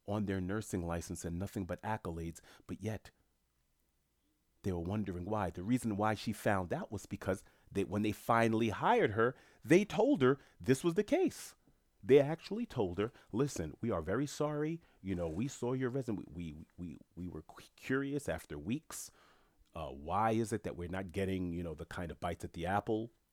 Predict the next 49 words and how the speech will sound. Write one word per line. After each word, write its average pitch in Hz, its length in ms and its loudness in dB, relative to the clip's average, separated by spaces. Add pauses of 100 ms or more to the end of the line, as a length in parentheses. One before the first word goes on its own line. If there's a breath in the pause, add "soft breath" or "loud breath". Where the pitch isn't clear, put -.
(840)
that, 82 320 -6
um, 73 480 -10
we 80 140 -10
wanted?" 160 580 -2 (460 soft breath)
And, 85 420 -4
um, 80 560 -4
it 90 160 -10
was - 120 -18
because 90 300 -6
of 85 60 -10
that 101 160 -2
little 92 180 -4
glitch. 107 320 -6
And 87 120 -6
they 95 80 -2
told 107 320 -4
her, 82 60 -8
and 82 80 -8
she - 80 -8
was 98 100 -6
like, 113 120 -6
"Wow." 110 380 0
She - 120 -10
was 120 120 -8
like, 107 120 -6
"Well, 92 240 -2 (260 soft breath)
no 95 100 0
one 110 180 2
read 104 200 2
my 101 120 2
resume?" 107 420 0
I 143 60 -6 (240 loud breath)
said, 95 140 -4
"No, 101 160 2
it 85 60 -4
didn't 92 220 -4
get 95 200 -2
to 82 240 -10
us." - 220 -20 (260 soft breath)
So 90 140 -6
finally, 107 420 2
when 101 80 2
they 90 80 0
fixed - 420 -6
that, 87 220 0 (180)
her 95 160 -4
resume 90 380 -2
came 87 280 -4
through 104 220 -6